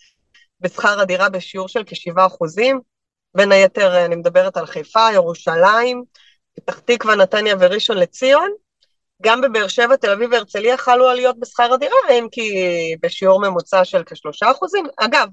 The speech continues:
גם לא מעט. אה, ערים שכן י-, ירד שכר הדירה בשנה האחרונה אלה אשקלון וחולון, בשיעור ממוצע של כאחוז שני אחוזים. אבל בכל מקרה, אה, אם חו-, בענף מעריכים שבכל מקרה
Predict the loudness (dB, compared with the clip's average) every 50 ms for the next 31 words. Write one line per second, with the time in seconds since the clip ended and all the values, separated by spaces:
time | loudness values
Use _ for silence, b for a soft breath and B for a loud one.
0 | _ _ _ _ _ _ -2 -2 -2 -2 -4 -8 -4 0 0 0 0 0 -4 -2
1 | -2 -2 -4 -4 _ _ -20 b b b b b b b _ _ _ _ _ -4
2 | 0 2 4 4 4 4 4 4 4 4 4 4 4 2 2 2 0 0 0 0
3 | 0 2 2 2 2 2 2 2 2 0 0 -2 0 0 2 2 2 2 0 0
4 | -4 -4 -4 -2 -2 -2 -2 -2 -2 -2 -4 -6 -4 -4 -4 -4 -2 -2 0 2
5 | 2 2 4 2 2 0 -4 -8 -6 -2 2 2 2 2 2 -2 -10 -10 -6 -4
6 | -2 0 2 0 0 -2 -6 -6 -4 -2 -2 -2 -2 -4 -4 -6 -8 -10 -14 -20
7 | _ _ -20 _ -14 -4 2 2 2 4 2 0 0 2 2 2 2 0 -6 -4
8 | -4 -6 -6 -4 -4 -6 -6 -6 -8 -10 -8 -4 0 0 0 0 0 -4 -6 -6
9 | -8 -14 _ _ _ _ _ _ _ _ _ _ _ _ _ _ -6 -2 0 0
10 | 0 -2 -2 0 0 0 0 -2 -6 -8 -4 0 2 2 4 2 2 0 -4 -6
11 | -4 -2 -2 0 0 0 -2 -4 -6 -10 -16 -18 _ _ _ _ _ _ _ _
12 | _ _ _ _ _ _ _ -8 -6 -6 -4 -2 -2 -2 -2 _ _ b b b
13 | b b 0 0 0 2 2 0 0 -2 -4 -4 -2 0 0 0 -2 -6 -8 -10
14 | -10 -10 -8 -8 -6 -6 -6 -6 -8 -10 -8 -2 0 0 0 0 -4 -6 -2 2